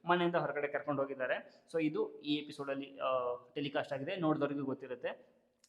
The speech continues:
And ಅದಾದ್ಮೇಲೆ ಟ್ವೆಂಟಿ ಫೋರ್ ಅವರ್ಸ್ ಆದ್ಮೇಲೆ ಮತ್ತೆ ರಿಟರ್ನ್ ಕಮ್ ಬ್ಯಾಕ್ ಮಾಡ್ತಾರೆ. ಎಲ್ರೂ ಒಳಗಡೆ ಬರ್ತಾರೆ.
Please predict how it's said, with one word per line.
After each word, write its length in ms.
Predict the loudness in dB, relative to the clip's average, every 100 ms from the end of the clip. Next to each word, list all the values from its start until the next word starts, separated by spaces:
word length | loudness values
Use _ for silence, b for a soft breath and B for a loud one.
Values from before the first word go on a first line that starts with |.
| _ _ 4
And 100 | 6
ಅದಾದ್ಮೇಲೆ 500 | 8 6 6 4 4
ಟ್ವೆಂಟಿ 280 | 2 0 2
ಫೋರ್ 200 | 4 6
ಅವರ್ಸ್ 220 | 4 4
ಆದ್ಮೇಲೆ 320 | 2 2 0
ಮತ್ತೆ 280 | 0 -2 -4
ರಿಟರ್ನ್ 480 | 0 0 0 -4 0
ಕಮ್ 140 | 2
ಬ್ಯಾಕ್ 200 | 4 2
ಮಾಡ್ತಾರೆ. 300 | -4 -6 -10
ಎಲ್ರೂ 220 | -10 -6
ಒಳಗಡೆ 280 | -6 -4 -4
ಬರ್ತಾರೆ. 500 | -6 -8 -8 -8 -8